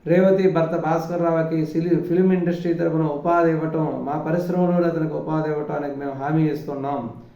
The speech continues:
పిల్లవాడు పూర్తి వైద్యం ఖర్చులని మేమే భరిస్తాం అని చెప్పటం జరిగింది.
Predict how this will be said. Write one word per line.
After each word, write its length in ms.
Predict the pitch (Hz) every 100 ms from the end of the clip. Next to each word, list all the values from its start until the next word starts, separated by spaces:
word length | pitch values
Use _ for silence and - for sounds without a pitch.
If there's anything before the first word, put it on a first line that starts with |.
| - - _ _ -
పిల్లవాడు 420 | 170 185 180 180
పూర్తి 300 | 180 170 175
వైద్యం 320 | 165 160 170
ఖర్చులని 480 | 160 156 160 160 165
మేమే 400 | 156 160 160 151
భరిస్తాం 420 | 147 143 143 143
అని 380 | 139 143 143 135
చెప్పటం 460 | 139 139 175 233 233 - - _ 131
జరిగింది. 560 | 143 139 127 104 104